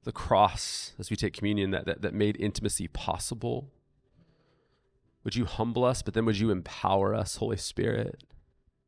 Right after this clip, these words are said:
Would we be people who are led by you, not our devices? And so, Jesus, thank you for dying. Thank you for sending the Spirit. Would you do all kinds of things in our hearts this morning?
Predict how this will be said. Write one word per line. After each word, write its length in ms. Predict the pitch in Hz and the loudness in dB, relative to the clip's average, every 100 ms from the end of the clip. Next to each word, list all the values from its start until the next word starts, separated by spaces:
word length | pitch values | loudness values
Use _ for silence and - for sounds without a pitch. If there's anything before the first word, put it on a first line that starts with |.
| _ _ _ _ _ _ _ | _ _ _ _ _ _ _
Would 160 | - 139 | 6 8
we 120 | 139 | 8
be 140 | 120 113 | 6 4
people 400 | - 107 101 98 | 2 2 4 4
who 160 | 101 | 6
are 240 | 92 87 - | 4 2 2
led 280 | 110 107 95 | 4 6 8
by 140 | 98 | 8
you, 720 | 95 95 101 98 92 87 85 - | 8 4 4 6 6 2 -2 -4
not 160 | 92 92 | 0 2
our 80 | 92 | 2
devices? 1000 | 85 - - - 107 104 98 - - - _ _ _ _ _ _ _ _ _ - _ _ _ _ _ _ _ _ _ _ _ _ _ _ _ _ _ _ - | 2 0 -2 -4 -4 -4 -6 -6 -8 -14 _ _ _ _ _ _ _ _ _ -20 _ _ _ _ _ _ _ _ _ _ _ _ _ _ _ _ _ _ -14
And 120 | 110 | -10
so, 160 | 90 98 | -4 -4
Jesus, 460 | 92 107 95 - - | -2 -2 0 -2 2
thank 300 | 110 101 104 | 4 4 0
you 40 | |
for 140 | - | 0
dying. 440 | 95 92 98 95 95 | 2 4 4 2 0
Thank 300 | - 101 95 | 2 2 0
you 80 | 90 | -4
for 60 | |
sending 260 | - 92 95 | -2 0 0
the 80 | 90 | 0
Spirit. 640 | - - 92 95 95 - - | -2 0 2 2 2 -2 -6
Would 120 | - 98 | -4 -2
you 80 | |
do 360 | 92 101 104 101 - _ | -2 2 2 2 -2 _
all 140 | 104 107 | 0 0
kinds 520 | - - 104 101 92 | 0 2 4 4 2
of 80 | 95 | -4
things 340 | - 92 92 | -2 -2 -2
in 60 | 101 | -2
our 80 | 92 | -2
hearts 340 | - 95 - | 0 -2 -2
this 240 | - - | -4 -4
morning? 440 | 101 101 113 98 | -2 -2 0 -2